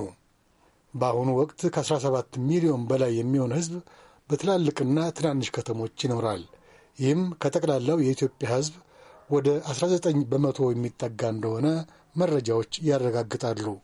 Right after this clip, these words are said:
ያም ሆኖ ግን በኢትዮጵያ በከተማ የሚኖረው ህዝብ ቁጥር ብዛት ከሌላው ዓለም ጋር ሲነጻጸር በእጅጉ ዝቅተኛ ከሚባሉት ተርታ ነው።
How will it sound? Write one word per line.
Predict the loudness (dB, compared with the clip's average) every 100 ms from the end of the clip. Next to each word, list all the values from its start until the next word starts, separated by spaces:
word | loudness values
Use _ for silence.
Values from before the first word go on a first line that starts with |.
| _ -20 -20 -20 _ 0
ያም | 2 2
ሆኖ | 0 0 2
ግን | 2 2
በኢትዮጵያ | 2 0 -2 -2 0 2
በከተማ | 0 -2 -2 0 0
የሚኖረው | -2 -2 0 0
ህዝብ | -2 -4 -6
ቁጥር | -2 -2 -2 -6 -20 -20 -16 0
ብዛት | 2 2 0 -4
ከሌላው | -8 2 2 4 2 0
ዓለም | 0 0 0
ጋር | -4 -4
ሲነጻጸር | -2 0 0 -4 -2 0 -2 -6 -20 -20 _
በእጅጉ | -2 0 0 -4 -4 -4 -4
ዝቅተኛ | -6 -2 -2 0 -2
ከሚባሉት | -2 -4 -2 -2 0 -2 -6 _ _
ተርታ | -2 -2 0 -2
ነው። | 0